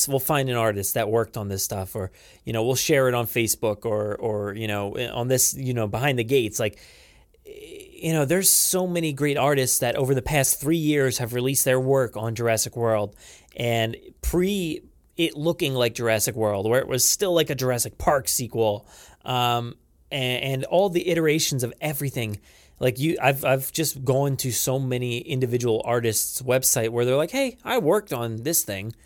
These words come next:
If you wanna look at it," like, like almost like treating it like nobody ever wants to see this. Um, but then we, like, rack up the views on their site with, you know, all the crazy Jurassic fandom. But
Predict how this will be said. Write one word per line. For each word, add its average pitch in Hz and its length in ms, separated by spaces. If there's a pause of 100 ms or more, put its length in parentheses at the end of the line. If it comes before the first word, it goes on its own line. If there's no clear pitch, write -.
(120)
If - 60
you 123 100
wanna 117 200
look 127 220
at 92 180
it," - 180 (440)
like, 120 260 (100)
like 117 420
almost 170 300
like 139 140
treating 131 280
it 123 100
like 117 160
nobody 117 340
ever 107 180
wants 107 240
to 107 80
see 113 220
this. 101 400 (440)
Um, 101 400
but 113 180
then 120 180
we, 117 180
like, 107 360 (240)
rack 120 440
up 123 160
the 127 80
views 117 340
on 104 100
their 104 160
site 110 340
with, 104 360
you 117 160
know, 101 140
all 107 220
the 104 220 (240)
crazy 113 320
Jurassic 113 460
fandom. 104 420
But 123 260